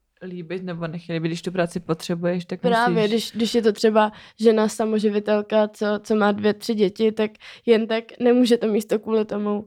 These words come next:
Speaker 1: Právě.
Speaker 2: ehm, opustit. Dle výsledků výzkumu z roku dva tisíce dva je obětí mobbingu čtyři až osm prac-, eh, procent pracujících.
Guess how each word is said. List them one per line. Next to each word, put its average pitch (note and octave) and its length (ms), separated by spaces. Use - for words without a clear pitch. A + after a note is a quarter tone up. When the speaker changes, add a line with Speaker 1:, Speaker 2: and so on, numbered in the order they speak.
Speaker 1:
Právě. F#3+ 500
Speaker 2:
ehm, G#3 520
opustit. - 680
Dle C#4+ 240
výsledků F#4 600
výzkumu D#4+ 400
z C#4+ 40
roku C#4+ 180
dva B3 140
tisíce E4 240
dva G3 480
je A3 140
obětí C4 640
mobbingu A#3 840
čtyři - 420
až B3+ 200
osm B3 420
prac-, A3 360
eh, A#3+ 80
procent A3+ 640
pracujících. - 800